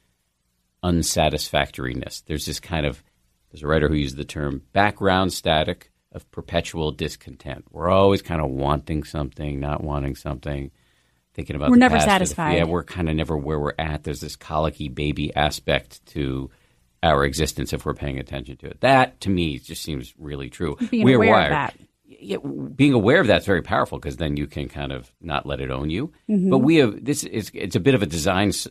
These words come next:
Speaker 1: flaw in evolution. So evol-, evolution, um, wired us to look for sources of pleasure, um, like food or mates,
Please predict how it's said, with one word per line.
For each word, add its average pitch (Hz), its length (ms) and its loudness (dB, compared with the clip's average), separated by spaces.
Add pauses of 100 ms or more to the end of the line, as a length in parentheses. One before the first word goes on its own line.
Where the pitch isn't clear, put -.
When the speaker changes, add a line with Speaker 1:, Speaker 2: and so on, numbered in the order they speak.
(120)
Speaker 1:
flaw 78 420 4
in 76 120 -2
evolution. 76 680 -6 (260)
So 92 120 0
evol-, 90 360 2 (100)
evolution, 95 800 0 (600)
um, 78 420 2
wired 92 380 4
us 78 340 -2 (280)
to 98 100 -4
look 87 240 -2
for 82 300 -4
sources 82 360 -2
of 76 100 -8
pleasure, 76 440 -4 (520)
um, 73 280 2
like 71 200 0
food 76 540 2
or 71 260 -2 (220)
mates, 82 520 0